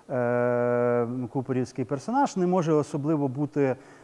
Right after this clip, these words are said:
е, в цивілізованому світі, його весь час, е, втягує, притягує оця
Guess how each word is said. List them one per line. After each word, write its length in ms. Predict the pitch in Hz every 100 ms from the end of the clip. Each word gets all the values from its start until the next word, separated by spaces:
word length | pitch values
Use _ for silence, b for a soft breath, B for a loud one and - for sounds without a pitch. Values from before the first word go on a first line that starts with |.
| B
е, 260 | 147 135 131
в 60 |
цивілізованому 1300 | - 165 147 151 143 156 147 139 139 131 131 127 123 139
світі, 480 | - 240 277 - 170
його 380 | 147 147 185 175
весь 140 | 139
час, 480 | - 143 135 - - b b b 156
е, 100 | 127
втягує, 500 | - 165 151 139 131
притягує 460 | 127 151 139 127
оця 360 | 131 113 143